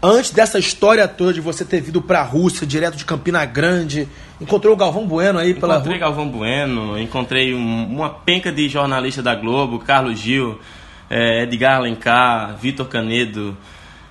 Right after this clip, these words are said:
Speaker 2: Pedro Bassan, todo mundo já tá sabendo dessa minha
Speaker 1: Sabe a
Speaker 2: história.
Speaker 1: tua história.
Speaker 2: E já tá compartilhando também, que sempre que podem, pa-, me parabenizam e tudo.
Speaker 1: Vamos lá, você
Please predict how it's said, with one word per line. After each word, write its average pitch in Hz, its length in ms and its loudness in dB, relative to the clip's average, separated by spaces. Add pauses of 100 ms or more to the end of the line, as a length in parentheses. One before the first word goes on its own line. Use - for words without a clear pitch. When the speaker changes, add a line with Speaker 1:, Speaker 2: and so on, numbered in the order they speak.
(100)
Speaker 2:
Pedro 165 240 4
Bassan, 143 680 2
todo 220 220 2
mundo 214 140 0
já 208 80 0
tá 202 80 0
sabendo 170 340 0
dessa 156 180 -2
minha 147 140 -2
Speaker 1:
Sabe 139 220 2
a - 20 8
Speaker 2:
história. 170 200 4
Speaker 1:
tua 202 60 -2
história. 143 460 0
Speaker 2:
E 160 40 -4
já 156 360 6
tá 156 180 0
compartilhando 147 680 0
também, 135 280 -2
que - 80 -14
sempre 143 260 -4
que 135 80 -4
podem, 123 520 -2
pa-, 113 220 -2
me 123 120 -4
parabenizam 117 680 -4
e - 20 -14
tudo. - 180 -10
Speaker 1:
Vamos 170 280 4
lá, 113 240 2
você 165 680 2